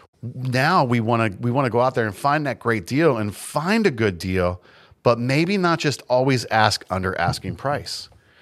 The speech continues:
Because the one thing that you, you do when you ask for less than, let's say you go and you find a house for five hundred thousand, you say, "Hey, we would like to ask ten thousand under asking price or twenty thousand under the v-,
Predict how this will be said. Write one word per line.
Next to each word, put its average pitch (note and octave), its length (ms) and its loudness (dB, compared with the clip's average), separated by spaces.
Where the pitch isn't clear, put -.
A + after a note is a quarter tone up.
Because A#2 240 0
the A2+ 60 -4
one B2 180 0
thing A#2 200 -2
that G#2 200 0
you, G2+ 220 -2
you G#2 200 -6
do D3 220 0
when C3+ 180 -2
you G#2 80 -2
ask G#2 260 -2
for F#2+ 140 -8
less A#2 240 0
than, G2 280 -4
let's A#2 180 -4
say C#3 100 2
you A#2 80 0
go G#2 160 2
and G#2+ 100 0
you G#2 40 -6
find G2 200 0
a F2+ 40 -2
house F2+ 160 -2
for - 80 -16
five F#2+ 160 -2
hundred F2+ 140 -6
thousand, C3+ 340 -4
you F#2+ 60 -8
say, G2 140 -8
"Hey, A#2+ 200 -4
we C3+ 100 4
would D3+ 100 2
like B2+ 180 4
to - 120 -8
ask G#2 340 0
ten A2+ 200 -4
thousand G2+ 360 0
under F#2 220 -4
asking F2 300 -6
price E3+ 280 -4
or G2+ 80 -6
twenty B2 360 -2
thousand G2+ 360 -2
under F#2 220 -4
the F#2 160 -4
v-, E2+ 160 -16